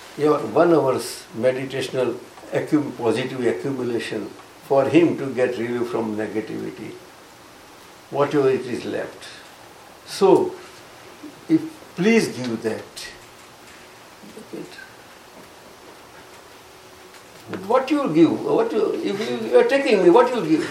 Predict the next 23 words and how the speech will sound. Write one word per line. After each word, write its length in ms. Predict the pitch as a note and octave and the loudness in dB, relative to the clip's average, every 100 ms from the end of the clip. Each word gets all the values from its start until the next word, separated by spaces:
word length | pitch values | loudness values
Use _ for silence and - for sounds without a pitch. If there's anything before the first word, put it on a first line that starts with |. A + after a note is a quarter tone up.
| - F3 F3+ - - D3+ A2+ | -8 -8 -10 -10 -10 -4 -2
Whatever 300 | C#3+ B3+ D#4 | 2 4 4
you 180 | C#4 | 4
say, 240 | F3 E3 C#3+ | 0 2 0
we 140 | B2 | 0
will 160 | A2+ A2 | -2 -2
give. 260 | G2+ G#2+ G#2 | -4 -6 -6
It's 160 | D#3 F#3+ | -6 -2
emperor's 560 | F3 - A3+ F#3+ - | -2 2 2 2 -4
order. 300 | - - - - - - - - - - - - - - - - - - | -6 -8 -8 -12 -16 -20 -20 -20 -20 -20 -20 -20 -20 -20 -20 -20 -20 -14
So, 120 | - - | -12 -12
but, 240 | - - - - - - - - - - | -14 -16 -20 -20 -20 -20 -20 -20 -18 -12
but 140 | - | -4
I 180 | B2+ D#3 | 2 2
don't 260 | G#3+ D4 C#4+ | 2 0 4
know 100 | D4 | 6
what 160 | A3 F#3 | 6 6
value 420 | D3+ D#3 G3 E3 | 6 6 6 6
of 160 | B2+ | 6
it. 120 | A2+ - - - - - - - - - - - - - - - - - - - - G3 D#3 | 2 -8 -16 -20 -20 -14 -12 -10 -12 -20 -20 -20 -20 -20 -20 -20 -20 -20 -20 -20 -18 -14 -10
No, 140 | A2+ A2 A2 - C#3+ | -10 -10 -12 -12 -10
whatever 320 | F3 C4 D4+ | -8 0 2
you 180 | D4 G#3+ | 2 2
say, 560 | - F#3+ G#3+ F#3+ D3+ | -2 0 2 2 -2